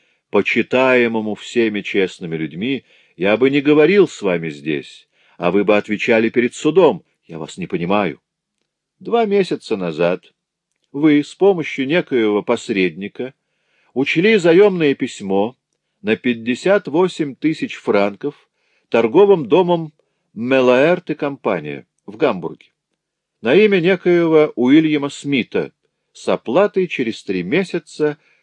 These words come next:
у парижского банкира Гримальди. Ну и что из того? Так этот вексель —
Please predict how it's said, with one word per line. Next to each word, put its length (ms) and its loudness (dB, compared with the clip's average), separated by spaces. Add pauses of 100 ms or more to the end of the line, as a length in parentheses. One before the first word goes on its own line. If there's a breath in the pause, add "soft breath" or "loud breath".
(100)
у 120 -4
парижского 760 0
банкира 720 -2
Гримальди. 600 -4 (920)
Ну 140 -4
и 20 -8
что 220 -4
из 180 -6
того? 320 -4 (1120)
Так 240 -2
этот 320 2
вексель — 800 2